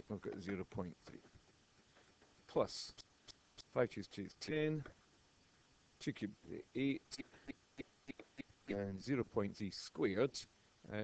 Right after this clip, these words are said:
well, three squared is nine, and your answer is gonna have two, and so we talked about this in the last example. Um,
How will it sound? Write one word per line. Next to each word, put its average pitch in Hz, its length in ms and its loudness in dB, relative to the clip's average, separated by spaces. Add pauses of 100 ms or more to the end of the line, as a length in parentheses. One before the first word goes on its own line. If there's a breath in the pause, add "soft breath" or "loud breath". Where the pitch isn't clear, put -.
well, 101 220 2
three 143 140 4
squared 107 280 4
is 95 160 -2
nine, 101 400 2 (180)
and 98 80 -4
your 104 120 2
answer 107 240 0
is 92 80 -4
gonna 92 160 -2
have 85 160 -6 (100)
two, 110 380 6 (460 soft breath)
and 104 200 4
so 104 80 -2
we 98 60 -4
talked 127 260 6
about 101 200 6
this 101 200 0
in 95 120 4
the 92 80 2
last 101 340 2
example. 110 580 4 (800 soft breath)
Um, 95 140 0